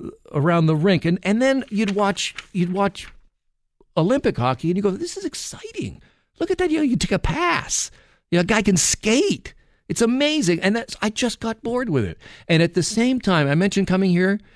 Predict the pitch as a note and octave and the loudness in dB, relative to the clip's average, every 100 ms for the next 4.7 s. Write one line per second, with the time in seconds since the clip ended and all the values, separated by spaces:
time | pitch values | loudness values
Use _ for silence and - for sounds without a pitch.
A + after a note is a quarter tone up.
0 | _ E3 E3 F3 E3+ E3+ E3 F#3+ A3+ - | _ 0 4 4 4 4 2 0 -2 -6
1 | _ _ _ _ G3 G3 G#3 A3+ A3+ G3+ | _ _ _ _ 2 2 4 2 2 2
2 | D#3+ B2+ A2 G#2 G2+ G2+ G2+ F2 A2+ G2+ | 4 4 4 2 2 2 2 0 0 0
3 | A2 F#2+ F#2 - F#2+ A2+ - A2+ G#2+ G#2+ | 2 0 0 0 0 0 -2 0 2 4
4 | A2 A#2 B2+ C3+ G#2+ F#2+ | 4 2 2 2 2 0